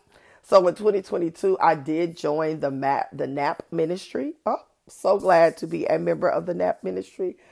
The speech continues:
I am probably the number one hitter on that ministry. But this, um, season,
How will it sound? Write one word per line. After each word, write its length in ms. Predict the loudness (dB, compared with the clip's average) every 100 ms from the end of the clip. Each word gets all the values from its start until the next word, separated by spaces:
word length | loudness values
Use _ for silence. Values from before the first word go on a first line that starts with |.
| -20 _
I 160 | -2 0
am 180 | -2 -4
probably 760 | -8 0 2 4 2 0 0 0
the 140 | -2
number 300 | -2 -2 -2
one 260 | -4 -4 -2
hitter 460 | 0 2 2 2
on 160 | 0 -4
that 160 | -4 -6
ministry. 560 | -6 -8 -10 -12 -12 -14 _ _ -2
But 300 | 0 0 -4
this, 500 | -6 4 4 4 -2 -6
um, 560 | -2 -2 -2 -10 -14 -20 _ _ _ _
season, 760 | -10 -6 -4 -4 -4 -6 -6